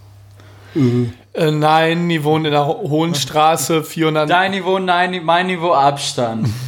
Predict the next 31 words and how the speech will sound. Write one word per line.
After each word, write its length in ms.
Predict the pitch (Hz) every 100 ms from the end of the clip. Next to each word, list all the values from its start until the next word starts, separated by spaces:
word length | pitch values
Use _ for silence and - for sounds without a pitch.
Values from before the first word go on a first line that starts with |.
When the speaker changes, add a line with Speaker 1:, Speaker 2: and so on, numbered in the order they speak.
| - - -
Speaker 1:
<laughs> 460 | - - - -
Spiegel. 520 | - - 165 147 147 147 - - _ _ -
Speaker 2:
Spiegel. 440 | - - 139 147 120 - 117 - _ _ _ _ -
Gummimauer. 640 | 143 127 123 117 110 127 - -
Speaker 1:
Gummi-, 680 | 151 196 135 139 143 - 180
Gummimauer. 540 | 143 143 139 123 123 127
Speaker 2:
Immer 280 | 139 143 135
zweimal, 460 | - 139 135 135 -
ta-, 160 | 135
zweitausend 500 | 123 165 170 156 151
mal, 160 | 147 143
dreihundert, 560 | 139 147 151 151 147
viel, 240 | - 139 135
viel 260 | - 147
mehr, 200 | 143 135 131
mal 140 | 120
mehr 220 | 123 120
als 180 | 117 -
du. 120 | 117 - - _ _
Speaker 1:
Ja, 60 | 120
okay, 220 | 113 143
ich 240 | 143 160 160
hab 120 | 151
auch, 260 | 156 151 165
ich 140 | 151
hab 80 | 151
eine 100 | 147
Frage 280 | - 151 143
an 40 |
dich, 180 | 139 143
Nick. 200 | 165 170